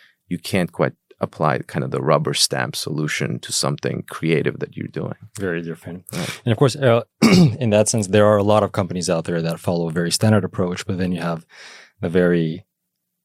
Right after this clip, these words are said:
Speaker 2: very innovative and ambitious companies that are in very niche areas that can't follow the, the standard approaches. You know, on that question, you said that you lean more towards the "pay us now or
Speaker 1: Mm-hmm.
Speaker 2: pay the price later."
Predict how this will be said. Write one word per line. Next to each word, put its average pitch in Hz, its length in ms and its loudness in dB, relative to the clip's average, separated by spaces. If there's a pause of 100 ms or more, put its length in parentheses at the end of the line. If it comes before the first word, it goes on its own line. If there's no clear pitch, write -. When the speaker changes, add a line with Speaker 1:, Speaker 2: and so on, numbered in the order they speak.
(260)
Speaker 2:
very 107 220 6
innovative 101 800 4
and 92 260 0
ambitious 87 440 2
companies 85 480 -2
that 85 160 -2
are 85 100 0
in 87 220 -4
very 85 180 0
niche 92 300 0
areas 82 460 -2
that 78 220 -6 (340)
can't 113 260 0
follow 90 280 2
the, - 180 -6
the 95 120 -6
standard 85 320 -2
approaches. 82 540 -8 (500)
You 117 80 4
know, 113 80 6
on 113 160 4
that 117 160 4
question, 104 320 2
you 90 60 2
said 90 220 2
that 90 80 2
you 87 180 -2
lean 101 340 4
more 92 220 4
towards 87 440 2
the 85 300 -2 (160)
"pay 98 180 2
us 85 180 0
now 85 340 0
or 82 220 -2
Speaker 1:
Mm-hmm. 85 120 -6
Speaker 2:
pay 92 60 0
the 92 120 -2
price - 300 -6
later." 85 360 -2